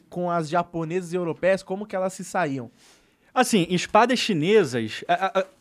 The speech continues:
Speaker 2: quando a gente fala de não tirar espada das costas, a gente, a gente fala espadas longas e a gente fala experiência medieval, né? Eu, eu, em especial, quando eu falo isso, eu falo da experiência medieval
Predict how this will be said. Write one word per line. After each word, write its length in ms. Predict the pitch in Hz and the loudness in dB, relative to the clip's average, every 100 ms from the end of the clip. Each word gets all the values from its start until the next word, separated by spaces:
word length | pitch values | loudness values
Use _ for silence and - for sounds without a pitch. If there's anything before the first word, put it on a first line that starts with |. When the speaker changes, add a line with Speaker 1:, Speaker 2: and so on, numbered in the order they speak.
| _ | _
Speaker 2:
quando 160 | - 381 | -4 0
a 20 | |
gente 200 | 262 247 | 2 0
fala 260 | - 190 185 | 4 4 4
de 100 | 165 | 0
não 240 | 190 277 | 2 2
tirar 300 | 269 196 170 | 2 2 2
espada 460 | 160 - 160 151 147 | 2 -4 2 2 2
das 200 | 131 - | -2 -4
costas, 480 | - 190 185 - 147 | 0 2 2 -2 -6
a 40 | |
gente, 120 | 160 | -4
a 100 | 139 | -4
gente 200 | 151 170 | -4 -6
fala 480 | - 147 156 123 110 - | -4 0 2 0 -6 -12
espadas 480 | - - 151 160 113 | -14 -2 0 0 -4
longas 640 | 120 123 135 180 254 - - - - - | -2 0 0 2 0 -2 -18 -20 -20 -2
e 60 | 156 | 0
a 40 | |
gente 200 | 175 196 | 0 0
fala 180 | 202 214 | 2 2
experiência 1000 | 214 - 233 254 208 214 214 - 240 254 - _ | 0 -2 0 2 2 2 0 2 2 2 -10 _
medieval, 680 | 196 202 196 240 139 127 123 | 0 2 4 2 4 2 2
né? 180 | 156 170 | 0 4
Eu, 220 | 185 247 - | 4 4 4
eu, 160 | 208 | 4
em 40 | 247 | 4
especial, 480 | - 208 - 185 | 0 -4 2 4
quando 140 | 196 185 | 4 0
eu 60 | |
falo 260 | 175 175 170 | 0 2 2
isso, 160 | 170 185 | -2 -4
eu 40 | |
falo 160 | 180 185 | -2 -2
da 40 | |
experiência 520 | 185 - 175 170 - | -4 -2 -4 -4 -4
medieval 560 | 196 185 208 170 117 107 | -4 0 0 0 -4 -8